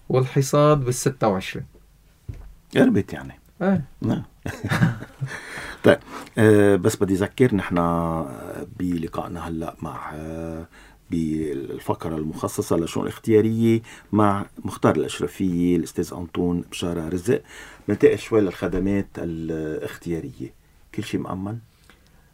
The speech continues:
Speaker 1: آه، الحمد لله نحن بدايرة نفوس بيروت الله ناعم علينا بأكيب
Speaker 2: مهم. <laughs>
Speaker 1: ما بفرس مثل غير دواير.
Speaker 2: مم.
Speaker 1: يعني، آه، بيشتغلوا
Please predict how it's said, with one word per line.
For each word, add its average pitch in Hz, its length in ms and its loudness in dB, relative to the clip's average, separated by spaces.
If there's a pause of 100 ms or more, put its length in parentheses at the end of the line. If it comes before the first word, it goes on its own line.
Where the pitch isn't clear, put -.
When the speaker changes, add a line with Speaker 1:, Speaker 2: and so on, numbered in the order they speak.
(360)
Speaker 1:
آه، 110 200 0
الحمد 131 360 2
لله 107 180 2
نحن 110 440 -2
بدايرة 104 960 0
نفوس 107 380 -8
بيروت 98 440 -2 (1000)
الله 120 180 2
ناعم 113 320 -2
علينا 107 380 0
بأكيب 101 580 -2 (320)
Speaker 2:
مهم. 117 260 -2 (380)
<laughs> - 400 -8
Speaker 1:
ما 113 180 4
بفرس 101 600 2
مثل 98 180 -4
غير 101 240 2
دواير. 92 500 -2 (500)
Speaker 2:
مم. 220 100 -4 (420)
Speaker 1:
يعني، 101 520 0 (140)
آه، 98 220 0
بيشتغلوا 117 800 2